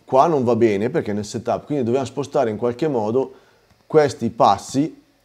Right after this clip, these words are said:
nella parte del loop. Potrei farlo già così e qualche effetto potremmo averlo, quindi vi invito a provare. Però c'è un modo più furbo, anche perché dovrei fare quasi cinquecento variazioni con un delay ed è parecchio.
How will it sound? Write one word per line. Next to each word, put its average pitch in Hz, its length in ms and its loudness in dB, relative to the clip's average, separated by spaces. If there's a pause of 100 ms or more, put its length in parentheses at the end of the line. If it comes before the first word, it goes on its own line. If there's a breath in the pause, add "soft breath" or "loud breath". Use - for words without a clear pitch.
(140)
nella 143 220 -2
parte 104 360 -4
del 113 160 0
loop. 135 400 -2
Potrei 147 560 0
farlo 123 380 2
già 117 160 -2
così 135 420 0
e 117 100 -6
qualche 123 280 -4
effetto 135 320 -6
potremmo 110 440 -6
averlo, 104 420 -4
quindi 87 260 -10
vi 90 60 -10
invito 101 460 -8 (120)
a 80 220 -10
provare. 101 680 -8 (640 soft breath)
Però 185 180 6
c'è 180 140 2
un 165 80 4
modo 156 180 8
più 120 140 0
furbo, 131 420 4 (120)
anche 147 200 -2
perché 160 220 4
dovrei 156 240 4
fare 151 600 4 (280)
quasi 151 280 0
cinquecento 143 640 0
variazioni 107 720 4
con 113 180 -2
un 110 120 0
delay 120 480 4
ed 110 180 0
è 120 80 2
parecchio. 104 680 -2